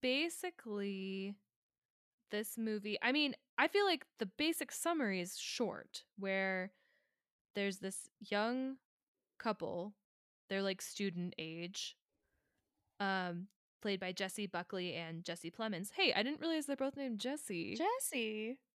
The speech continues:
Speaker 1: That's
Speaker 2: Jesse,
Speaker 1: fun.
Speaker 2: Jesse.
Speaker 1: Um,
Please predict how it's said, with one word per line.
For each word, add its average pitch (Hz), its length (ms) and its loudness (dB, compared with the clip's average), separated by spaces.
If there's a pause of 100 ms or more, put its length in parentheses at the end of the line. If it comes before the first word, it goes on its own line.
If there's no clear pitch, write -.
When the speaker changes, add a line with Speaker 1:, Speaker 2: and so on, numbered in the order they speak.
Speaker 1:
That's 381 340 2
Speaker 2:
Jesse, 226 200 -2
Speaker 1:
fun. 185 280 4
Speaker 2:
Jesse. 311 800 0 (680)
Speaker 1:
Um, 208 920 0